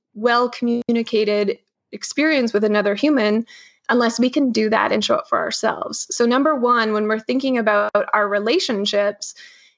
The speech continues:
in addition to, you know, like, tough conversations or fighting, we also have to remember that there's an identity, how we feel about ourselves, our own worthiness. And I often speak of the term inner richness. And what I mean about that is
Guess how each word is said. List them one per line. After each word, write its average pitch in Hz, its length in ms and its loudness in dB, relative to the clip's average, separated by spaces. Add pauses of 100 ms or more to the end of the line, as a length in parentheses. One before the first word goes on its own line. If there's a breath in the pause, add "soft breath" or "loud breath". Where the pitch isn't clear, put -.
(160)
in 277 120 2
addition 302 560 2
to, 226 500 2
you 240 80 0
know, 220 140 0
like, 202 260 -2
tough 262 240 -2
conversations 220 800 0
or 202 100 -2
fighting, 240 420 0
we 233 120 -2
also 311 240 0
have 330 320 -4
to 254 80 -2
remember 226 440 0
that 208 220 -2
there's 208 300 0
an 208 80 0
identity, 202 640 0
how 214 200 0
we 220 140 0
feel 226 200 2
about 214 180 0
ourselves, 226 440 0
our 220 220 2
own 240 340 2
worthiness. 214 920 -2 (400 loud breath)
And 254 100 2
I 254 220 2
often 320 400 2
speak 240 240 -6
of 214 80 -4
the 214 80 0
term 214 300 -4
inner 214 220 -2
richness. - 520 -4
And 226 140 0
what 240 140 2
I 247 120 2
mean 269 400 2 (140)
about 202 320 0
that 208 260 2
is 208 220 -2